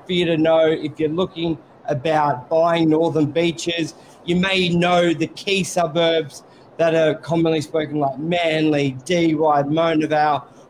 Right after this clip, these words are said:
but there are a lot of, um, fringe suburbs to those core ones, like your Narraweena,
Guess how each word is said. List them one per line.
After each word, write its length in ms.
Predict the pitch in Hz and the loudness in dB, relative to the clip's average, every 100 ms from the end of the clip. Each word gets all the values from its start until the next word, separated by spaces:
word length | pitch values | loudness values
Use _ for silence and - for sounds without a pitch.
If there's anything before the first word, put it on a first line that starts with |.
| - | -4
but 260 | 165 - | -4 -2
there 140 | 175 170 | 0 2
are 80 | 170 | 4
a 40 | |
lot 300 | 175 190 185 | 2 2 2
of, 240 | 170 143 | 0 2
um, 420 | 160 160 147 139 131 - | 0 2 2 0 -4 -20
fringe 400 | - 202 208 190 | -2 0 2 0
suburbs 580 | - 180 160 165 151 - - | 0 -2 2 0 0 -6 -4
to 400 | 185 185 170 156 - - - | 2 2 2 -2 -18 -20 -4
those 240 | 160 151 | -2 -2
core 300 | - 170 170 | -4 0 0
ones, 320 | 165 160 156 | 0 -2 -2
like 260 | 190 190 - | -2 -2 -4
your 120 | 160 | -2
Narraweena, 840 | 160 139 139 139 156 156 151 143 | -2 -2 -4 -4 -2 -2 -4 -6